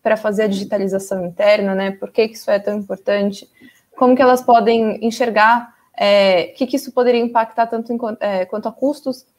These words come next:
internos, que a gente sabe que é um dos receios, né? Estruturação interna.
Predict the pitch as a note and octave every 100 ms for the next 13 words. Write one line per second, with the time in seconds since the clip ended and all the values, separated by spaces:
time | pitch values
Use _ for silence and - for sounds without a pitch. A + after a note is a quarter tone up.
0 | _ G#3 A3 A#3 A3+ A3 - G3+ G#3+ A3+
1 | A3 - G#3+ G#3 G3 G3 - A3 A3+ G3+
2 | G3+ _ _ _ G#3 G#3+ F#3+ F#3 G3 A3
3 | A3 A3+ G#3+ - A#3 G#3+ G3+ G#3+ G#3+ G#3+
4 | G#3